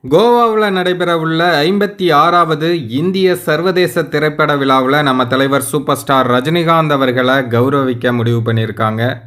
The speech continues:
தலைவர் சினிமாவுக்கு வந்து ஐம்பது ஆண்டுகள் நிறைவாயிருக்கு இல்லையா?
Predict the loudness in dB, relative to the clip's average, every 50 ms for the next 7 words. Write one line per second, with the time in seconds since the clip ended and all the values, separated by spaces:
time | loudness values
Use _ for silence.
0 | -14 -8 -4 -2 0 2 2 2 0 -2 -2 -6 -4 -2 -2 0 0 -2 -2 -4
1 | -6 -6 -4 -4 -4 -4 -2 -2 0 0 0 0 -2 0 0 0 -2 -2 -2 -2
2 | -2 0 0 0 0 -2 -4 -8 -12 -20 -20 -20 _ -6 -2 0 0 2 2 2
3 | 2 0 0 -2 -6 -8 -6 -4 -2 0 -2 -2 -4 -6